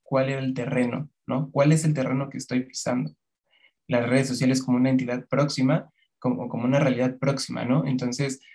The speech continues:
am, pues sí, eh, de esta forma, eh, el tiempo de encierro me permitió poder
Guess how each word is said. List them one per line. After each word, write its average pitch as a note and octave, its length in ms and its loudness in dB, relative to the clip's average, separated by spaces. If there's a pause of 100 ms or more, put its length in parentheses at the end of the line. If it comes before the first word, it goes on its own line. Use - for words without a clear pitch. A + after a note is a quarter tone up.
(200)
am, B2 640 -2 (840)
pues B2+ 200 2
sí, - 320 2 (180)
eh, B2 300 4
de C3 100 2
esta C#3 220 4
forma, D3 480 2
eh, B2+ 260 -2
el A#2+ 220 -10
tiempo C3 260 6
de C3 80 6
encierro C3 640 2 (840)
me C3+ 120 0
permitió B2+ 680 2
poder C3 480 -2